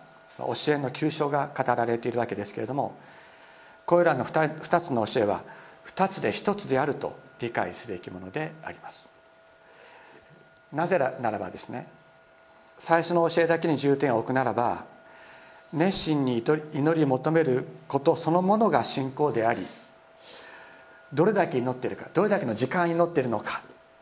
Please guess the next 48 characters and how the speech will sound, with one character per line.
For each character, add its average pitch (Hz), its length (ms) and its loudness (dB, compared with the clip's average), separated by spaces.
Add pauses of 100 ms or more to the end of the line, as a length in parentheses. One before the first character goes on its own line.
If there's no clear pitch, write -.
(440)
と 156 120 4
い 151 100 4
う 160 80 6
こ 160 140 2
と 151 140 2
が 139 320 0 (320)
信 143 380 -4
仰 147 240 2
を 131 40 4
測 131 340 -4
る 123 80 -2
物 123 220 -4
差 165 180 -4
し - 160 -12
と - 160 -10 (180)
な 104 120 -8
る - 80 -16 (960)
と 156 80 -2
い 139 40 0
う 131 40 -4
こ 131 100 -4
と 160 100 -2
に 127 80 -4
な 110 100 -4
っ 110 40 -10
て - 180 -10
し - 140 -14
ま 104 260 -10 (180)
い 143 80 -12
か 143 180 -14
ね 120 80 -8
な 120 140 -6
い 92 60 -14
か - 140 -16
ら - 140 -20 (140)
で - 80 -20
す。 - 200 -20 (2500)
い 147 60 -10
や、 104 240 -6 (680)
私 120 320 -6
若 117 280 -2
い 131 60 -6
頃 101 180 -8
で - 80 -14
す - 100 -20
ね、 - 200 -16 (720)
あ 95 100 -10
の、 95 520 -12